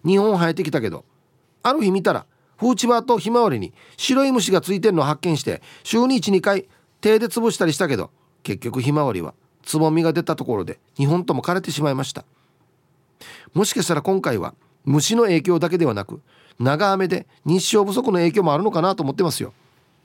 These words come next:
あと、チューバーフーチバーは元気に育ち、勝手に増えてますよ。ではでは。うーん、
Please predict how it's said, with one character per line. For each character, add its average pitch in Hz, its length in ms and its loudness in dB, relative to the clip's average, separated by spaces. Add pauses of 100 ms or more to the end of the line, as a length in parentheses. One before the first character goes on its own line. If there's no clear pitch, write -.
(160)
あ 196 80 2
と、 220 200 4 (300)
チ - 120 0
ュ 254 80 6
ー - 20 4
バ 277 120 4
ー 247 80 2
フ 196 80 2
ー 185 60 0
チ 190 120 -6
バ 185 160 2
ー - 20 -2
は 180 160 0 (400)
元 285 260 0
気 269 100 2
に 185 80 4
育 165 220 0
ち、 160 240 -4
勝 - 160 -2
手 247 100 -4
に 247 60 -2
増 202 120 4
え - 20 4
て 196 80 -2
ま 165 100 0
す 147 80 -6
よ。 151 140 -8 (840)
で 170 100 2
は 143 80 2
で 117 80 0
は。 98 140 -6 (1040)
う 85 40 -10
ー 85 40 -8
ん、 90 880 -6